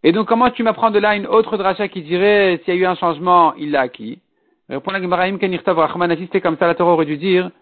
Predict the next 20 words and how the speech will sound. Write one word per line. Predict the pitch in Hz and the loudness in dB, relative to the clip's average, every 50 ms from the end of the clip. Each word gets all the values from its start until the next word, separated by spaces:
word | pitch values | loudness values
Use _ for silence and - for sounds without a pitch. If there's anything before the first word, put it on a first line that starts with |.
| _ _ _ _ _ _ - | _ _ _ _ _ _ -6
Meshiv | 135 131 143 147 147 - 208 214 196 - | -2 0 0 0 0 0 -2 -2 0 0
et | 175 165 | -2 -2
Gzelo | 156 143 156 143 123 147 156 147 151 165 196 220 - - | -2 -4 -6 -2 2 4 4 4 4 4 4 4 2 0
Asher | - 139 - - - 151 135 135 | -2 -6 -6 -4 -4 -4 -2 -2
Gazal. | 131 135 131 120 123 127 110 104 104 92 92 - _ _ _ _ _ _ _ _ _ _ _ _ _ - | 0 -2 0 0 2 2 2 2 0 -4 -8 -12 _ _ _ _ _ _ _ _ _ _ _ _ _ -2
Non, | 156 175 165 131 | 2 2 2 2
Meshiv | 139 165 - 233 220 | 0 -2 -2 0 -2
et | 208 | -2
Gzelo, | 185 170 151 202 202 233 220 170 | -2 -2 0 2 4 4 2 2
point. | - _ - 170 156 120 107 - _ _ _ _ - | 0 _ -4 -2 -2 -2 -2 -6 _ _ _ _ -10
La | - | -8
Torah | - 202 196 | -6 -4 -2
aurait | 190 196 185 | -2 -2 -4
dû | 180 | -4
dire, | 190 202 226 202 - | -6 -6 -6 -6 -6
il | 180 165 | -8 -8
devra | 156 165 175 190 | -6 -2 0 0
rendre | 175 208 208 190 - | 2 2 0 -2 -4
son | - 202 185 | -8 -6 -2
vol. | 156 160 135 135 117 - - | 0 2 2 0 0 -6 -14